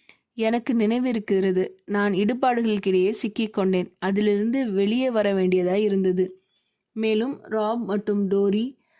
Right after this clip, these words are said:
மற்றும் ரெபேக்காவை பார்த்ததும் எனக்கு நினைவிருக்கிறது.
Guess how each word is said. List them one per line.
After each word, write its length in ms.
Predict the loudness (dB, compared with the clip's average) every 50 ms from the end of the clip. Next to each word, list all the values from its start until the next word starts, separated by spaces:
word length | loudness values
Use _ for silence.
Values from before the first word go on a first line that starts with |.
| _ _ _ _
மற்றும் 320 | -6 -4 -2 0 0 2
ரெபேக்காவை 580 | 2 2 2 0 0 0 0 0 2 2 0 0
பார்த்ததும் 720 | 0 0 0 0 0 0 0 0 2 2 0 0 -2 -8 _ _ _ _
எனக்கு 320 | -2 -2 0 0 0 2
நினைவிருக்கிறது. 760 | 2 2 2 2 2 2 2 0 0 0 -2 0 0 -2 -4